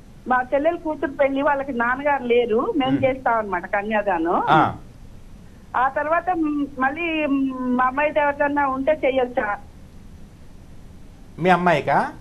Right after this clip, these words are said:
Speaker 1: ఆ, మా అమ్మాయి అంటే ఇంకొక చె-, వాళ్ళ చెల్లెలు ఉంది, ఇంకొక అమ్మాయి.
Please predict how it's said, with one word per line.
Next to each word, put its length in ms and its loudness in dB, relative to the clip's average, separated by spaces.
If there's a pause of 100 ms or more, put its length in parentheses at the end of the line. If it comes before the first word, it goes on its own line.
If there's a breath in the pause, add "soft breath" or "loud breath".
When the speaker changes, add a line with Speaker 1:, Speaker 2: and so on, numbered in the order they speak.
(680)
Speaker 1:
ఆ, 160 2
మా 140 0
అమ్మాయి 280 0
అంటే 200 -4 (480)
ఇంకొక 220 0
చె-, 260 -2
వాళ్ళ 220 0 (220)
చెల్లెలు 260 2
ఉంది, 120 0
ఇంకొక 300 0
అమ్మాయి. 640 0